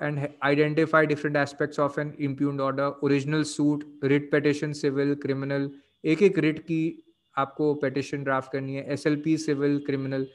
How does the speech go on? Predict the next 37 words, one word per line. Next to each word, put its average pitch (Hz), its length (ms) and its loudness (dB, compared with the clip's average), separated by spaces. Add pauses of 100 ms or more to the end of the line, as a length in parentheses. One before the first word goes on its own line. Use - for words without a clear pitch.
(260)
फिर 165 120 8
इसकी 180 240 2
प्रैक्टिस, 156 580 0
ताकि 147 280 2
पांच 147 320 2
छह 180 120 2
बार 170 240 4
आप 170 140 2
कम 151 140 -2
से 160 140 -4
कम 156 200 -2
एक-एक 151 260 -2
ड्राफ्ट 139 320 0
करोगे, 151 260 0
तब 156 240 0
आप 151 420 -2
स्ट्रॉन्ग 143 420 -2
होगे 123 220 -2
इसमें। 127 240 -12 (580)
Drafting 151 440 4
and 165 100 2
appeal, 147 460 0
criminal 147 380 2
appeal 147 320 0
under 139 140 -2 (120)
Supreme 143 400 -6
Court 139 120 0 (460)
Enlargement 139 400 0
of 139 80 -4
Jurisdiction 131 460 -4
Act, 131 380 -4
appeal 165 240 2
under 151 360 4
enclat, 143 360 0
appeal 151 460 -2
under 147 180 0
एनसीडीआरसी, 139 880 -2